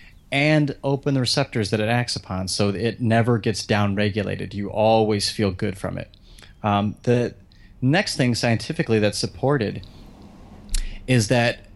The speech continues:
uh, there was a study at the University of Coimbatore in India done with a particular meditation called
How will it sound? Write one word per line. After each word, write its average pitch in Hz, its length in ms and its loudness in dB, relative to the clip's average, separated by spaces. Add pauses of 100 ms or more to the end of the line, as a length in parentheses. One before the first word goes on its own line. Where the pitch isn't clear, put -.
(180)
uh, 120 400 0
there 120 100 0
was 120 160 -2
a 123 60 -6
study 135 760 2
at 113 340 0
the 120 60 -2
University 120 720 2
of 101 220 2
Coimbatore 143 720 0
in 113 180 2
India 123 640 0
done 120 280 4
with 117 240 0
a 113 120 -2
particular 139 520 -2
meditation 117 640 0
called 101 400 0